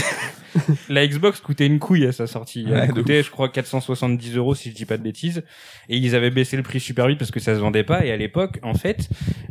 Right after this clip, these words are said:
Speaker 1: euh, les gens qui avaient acheté la console Day One, ils pouvaient remplir un petit bulletin, euh, je crois que c'était postal à l'époque encore. Et en échange, Microsoft, avec la preuve d'achat, Microsoft te renvoyait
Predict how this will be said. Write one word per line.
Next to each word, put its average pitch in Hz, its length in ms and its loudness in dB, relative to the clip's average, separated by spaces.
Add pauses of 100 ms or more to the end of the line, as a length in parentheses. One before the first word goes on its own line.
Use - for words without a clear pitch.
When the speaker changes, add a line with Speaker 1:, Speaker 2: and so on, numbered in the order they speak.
Speaker 1:
euh, 107 1080 2
les 117 140 2
gens 165 220 4
qui 127 180 -2
avaient 113 180 4
acheté 120 480 0
la 104 120 2
console 117 320 -2
Day 110 140 0
One, 165 200 2
ils 143 60 4
pouvaient 110 200 0
remplir 127 300 0
un 120 100 4
petit - 160 -6
bulletin, 123 540 2
euh, 95 300 0
je - 60 -14
crois 120 120 -2
que - 60 -12
c'était 95 320 -2 (100)
postal 139 340 2
à 139 80 4
l'époque 120 320 0
encore. 180 300 -4 (460)
Et 170 160 4
en 131 160 4
échange, 170 460 2
Microsoft, 131 760 2
avec 135 180 4
la 131 80 2
preuve 123 180 -2
d'achat, 117 320 2
Microsoft 156 600 0
te - 80 -4
renvoyait 131 540 0